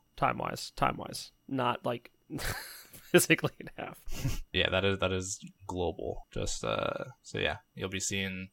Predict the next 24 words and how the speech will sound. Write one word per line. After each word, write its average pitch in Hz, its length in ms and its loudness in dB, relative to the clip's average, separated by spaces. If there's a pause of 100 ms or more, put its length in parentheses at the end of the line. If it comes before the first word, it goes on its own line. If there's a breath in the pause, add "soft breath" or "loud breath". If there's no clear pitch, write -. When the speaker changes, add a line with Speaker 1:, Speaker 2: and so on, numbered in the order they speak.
Speaker 2:
people 107 280 2
run 101 160 6
away 98 220 6
from 98 240 0
the, 95 420 0
the 92 80 0
cool 101 240 -2
buff 98 300 2
you 98 100 0
get 98 220 4
when 98 100 -4
you're 98 100 -4
inside 98 280 0
of 98 100 0
it 92 160 2
in 95 80 -6
every 95 280 0
game 82 220 -6
mode, 78 200 -6
not 82 180 -4
just - 160 -8
Conquest. - 480 -12
Speaker 1:
Yep. - 260 -10
Speaker 2:
Um, 104 460 2